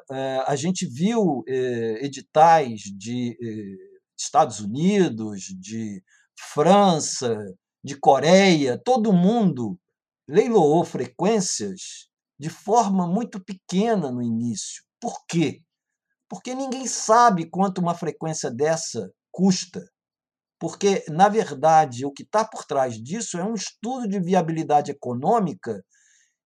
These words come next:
que a gente não sabe nem que aplicações vão utilizar as, a, a, o re-, os recursos de cinco G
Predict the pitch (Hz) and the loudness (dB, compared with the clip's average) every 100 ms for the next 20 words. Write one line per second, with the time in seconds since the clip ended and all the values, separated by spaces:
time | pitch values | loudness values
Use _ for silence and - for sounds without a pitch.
0 | - 208 240 208 233 202 233 247 185 220 | -10 2 4 6 2 -2 -4 -4 0 4
1 | 220 220 220 269 - 254 254 - 247 240 | 4 4 -4 -4 -2 2 2 2 -8 -2
2 | 240 208 - - 214 262 262 208 185 208 | 2 2 0 -2 0 0 -2 -2 2 2
3 | 202 185 185 165 131 156 156 139 - - | 2 -2 -2 -2 2 4 4 2 -8 -14
4 | _ _ - 143 143 139 139 143 143 165 | _ _ -4 2 2 2 -2 0 0 0
5 | 165 135 156 - 175 170 131 127 127 - | -2 -4 -4 -4 -4 -4 -4 -8 -8 -8
6 | 135 127 117 104 127 214 247 | -8 -8 -8 -6 2 2 2